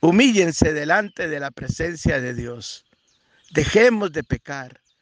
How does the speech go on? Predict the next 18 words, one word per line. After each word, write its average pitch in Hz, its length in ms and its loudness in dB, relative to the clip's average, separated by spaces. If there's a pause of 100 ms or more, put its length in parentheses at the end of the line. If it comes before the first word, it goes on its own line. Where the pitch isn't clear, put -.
(200)
Arrepintámonos. 175 1200 0
Este 175 220 -4
es 190 100 -2
el, 226 180 2 (240)
el 170 140 -2
mensaje 185 480 2
final 185 560 2
de 170 120 -6
toda 202 280 -4
esta 190 200 -4
parte 185 540 -4 (220)
de 160 120 2
Santiago. 143 760 0 (500)
Arrepintámonos 196 960 0
de 175 140 -2
nuestros 170 420 -8
pecados 190 520 -4
sinceramente. 202 1160 0